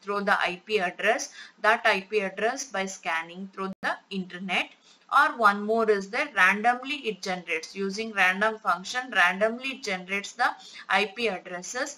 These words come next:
and based on that I P addresses, it affects the,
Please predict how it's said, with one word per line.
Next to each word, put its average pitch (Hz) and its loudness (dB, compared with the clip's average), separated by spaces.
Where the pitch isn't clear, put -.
and 196 0
based 240 0
on 220 2
that 220 4
I 202 0
P 208 -6
addresses, 196 -4
it 214 -4
affects - -10
the, 294 0